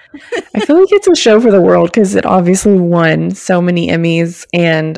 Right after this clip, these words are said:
Speaker 2: I think it's just people need some positivity in their life after the last year and a half, so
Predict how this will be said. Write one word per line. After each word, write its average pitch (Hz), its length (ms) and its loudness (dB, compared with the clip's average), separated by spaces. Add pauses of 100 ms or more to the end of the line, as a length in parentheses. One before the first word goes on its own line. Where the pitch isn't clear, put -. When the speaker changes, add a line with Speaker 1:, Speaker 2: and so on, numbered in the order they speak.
Speaker 2:
I 180 60 2
think 190 200 -2
it's 185 120 0
just - 320 -6 (840)
people 190 280 -2
need 170 220 -2
some 180 120 -6
positivity 156 640 -4
in 151 80 -2
their 151 120 -4
life 185 320 -2
after 185 340 -2
the 175 100 -4
last 202 540 -4 (180)
year 196 200 -2
and 185 100 -4
a 196 80 0
half, 190 340 0
so - 640 -2